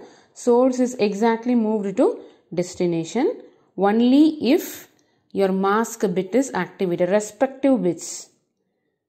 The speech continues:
It is not like mask all bits. All bits are activated. Yeah, it will be activating all.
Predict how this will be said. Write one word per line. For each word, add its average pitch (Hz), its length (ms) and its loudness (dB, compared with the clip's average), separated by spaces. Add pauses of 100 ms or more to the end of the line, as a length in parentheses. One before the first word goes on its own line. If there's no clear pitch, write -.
(220)
It 196 140 -2
is 240 140 0
not 240 340 0
like 233 260 0
mask 220 420 -2
all 214 280 4
bits. 202 360 -6
All 254 220 2
bits 269 200 -2
are 294 100 2
activated. 277 480 0
Yeah, 262 260 0
it 208 160 -4
will 220 120 -4
be 226 120 -2
activating 214 560 -4
all. 170 280 -2